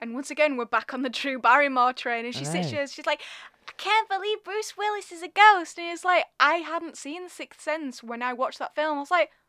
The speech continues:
Speaker 1: "No point! Why?" <laughs> I was only ten when I first watched that film. I'm like, "There's literally no point in me watching it now." But The Sixth Sense is weird. Like, it made me freak out for a while because
Speaker 2: That's Haley
Speaker 1: this
Speaker 2: Joel Osment as well, isn't it?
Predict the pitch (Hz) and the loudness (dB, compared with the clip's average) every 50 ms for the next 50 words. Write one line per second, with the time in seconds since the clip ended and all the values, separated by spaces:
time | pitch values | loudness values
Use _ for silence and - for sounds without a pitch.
0 | _ _ _ _ - - - - _ _ _ _ _ _ - 440 453 466 480 466 | _ _ _ _ -14 -14 -14 -14 _ _ _ _ _ _ -2 4 6 6 6 8
1 | - - 427 494 508 508 440 392 294 254 214 - - _ _ _ _ _ - 403 | 12 12 12 12 12 12 12 8 4 -2 -8 -12 -16 _ _ _ _ _ 6 10
2 | 480 539 554 523 494 - - - - 277 - - - 320 277 - - - - - | 12 12 12 12 12 12 12 8 2 -6 -8 -6 -6 -6 -6 -6 -10 -16 -20 -18
3 | - - - 381 - 427 427 415 381 370 - - - 349 349 415 427 403 359 311 | -2 0 0 2 4 4 4 4 4 -2 -8 -2 2 2 2 2 2 0 -2 0
4 | 302 294 311 - 294 277 285 - - 330 320 311 - - 269 - - - 339 339 | 0 -2 0 2 2 2 2 0 0 0 0 0 2 0 -2 -2 0 0 0 0
5 | 302 269 262 269 277 285 294 285 254 - - 226 220 240 262 269 - - - _ | 0 -2 -4 -4 -2 0 0 0 -2 -4 -8 -12 -10 -8 -6 -6 -6 -6 -10 _
6 | - - 240 233 233 240 233 226 226 247 262 262 262 262 254 - 226 226 233 226 | -12 -10 -8 -6 -6 -8 -8 -8 -6 -4 -2 -2 -2 -2 -2 -2 -2 -2 -2 -4
7 | 214 - 220 214 208 208 214 196 - - - 220 214 - - 196 196 202 196 196 | -8 -14 -16 -14 -12 -10 -10 -10 -10 -14 -16 -18 -18 -16 -14 -14 -14 -14 -14 -18
8 | _ _ _ _ _ _ _ _ - 226 294 311 262 226 202 - - _ _ _ | _ _ _ _ _ _ _ _ -12 0 2 4 4 4 2 0 -4 _ _ _
9 | _ _ _ _ _ - 254 240 - 294 - - - 262 254 247 - - 233 254 | _ _ _ _ _ -16 -14 -12 -12 -12 -10 -10 -8 -8 -8 -10 -10 -10 -10 -10
10 | 214 214 220 226 220 220 214 214 208 - - - - _ _ _ _ 226 226 220 | -10 -8 -8 -6 -6 -6 -8 -12 -14 -16 -20 -20 -20 _ _ _ _ -8 -6 -6
11 | 214 220 - - - _ 233 233 - 233 240 240 214 226 220 - - 226 220 214 | -8 -10 -14 -20 -12 _ -10 -10 -8 -6 -6 -6 -6 -8 -12 -10 -8 -8 -8 -6
12 | - 226 208 226 220 - - 220 214 202 196 196 202 208 214 - 220 - - - | -4 -4 -2 -2 -4 -6 -10 -14 -12 -12 -10 -10 -10 -12 -12 -16 -20 -16 -8 -8
13 | 226 - 175 175 139 127 113 - 120 110 107 107 107 - 123 127 127 135 156 190 | -6 -2 0 0 0 0 2 2 4 4 4 2 0 -2 -8 -12 -10 -6 -2 0
14 | 208 185 180 190 190 170 98 | 0 2 0 0 -2 -4 -6